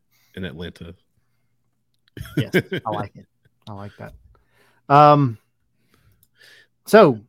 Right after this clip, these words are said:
Speaker 2: really
Speaker 1: Yeah,
Speaker 2: quick.
Speaker 1: but, um,
Speaker 2: Really
Speaker 1: sorry, I
Speaker 2: quick.
Speaker 1: was just gonna say real quick, uh, tweet us out your predictions as always, at Scarce, the letter, and Spikes, and let us know what you think.
Speaker 2: Yeah. Um, and as we get ready to do this here giveaway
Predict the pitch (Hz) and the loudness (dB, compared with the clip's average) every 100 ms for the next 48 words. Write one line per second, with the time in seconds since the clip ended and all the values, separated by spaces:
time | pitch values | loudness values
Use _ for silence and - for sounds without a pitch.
0 | _ 147 127 127 117 101 120 120 120 113 | _ -2 2 4 2 2 2 4 2 -2
1 | 113 _ _ _ _ _ - 123 113 113 | -8 _ _ _ _ _ -2 2 2 2
2 | 127 123 120 - 120 113 107 110 - 117 | -2 -4 -10 -14 -12 -10 -8 -10 -8 -6
3 | 101 - 101 95 92 - - 107 107 110 | -6 -8 -8 -8 -8 -12 -14 -10 -8 -8
4 | 101 107 107 107 - _ _ 104 104 101 | -8 -10 -12 -14 -18 _ _ -14 -12 -12
5 | 104 104 92 104 107 95 95 - - - | -16 -16 -10 -6 -6 -6 -10 -14 -20 -14
6 | - 113 - 101 101 110 104 101 98 92 | -4 -4 -2 -4 -4 -8 -10 -8 -10 -10
7 | - - 113 113 110 - - _ _ _ | -14 -6 -2 -2 -4 -14 -20 _ _ _
8 | 92 92 98 90 101 95 104 98 107 - | -16 -12 -12 -12 -14 -14 -14 -14 -16 -18
9 | _ _ _ _ _ 131 151 - _ _ | _ _ _ _ _ -6 -6 -10 _ _
10 | _ _ _ _ _ - 131 135 135 131 | _ _ _ _ _ -6 0 2 2 0
11 | 127 - _ _ 139 127 127 120 113 143 | -6 -12 _ _ -8 -6 -6 -6 -6 -4
12 | 139 131 113 107 131 127 123 120 120 120 | -4 -4 -8 -8 -6 -4 -6 -8 -10 -14
13 | 117 120 - - 120 110 120 110 107 117 | -12 -12 -14 -10 -8 -8 -10 -8 -10 -10
14 | 165 | -12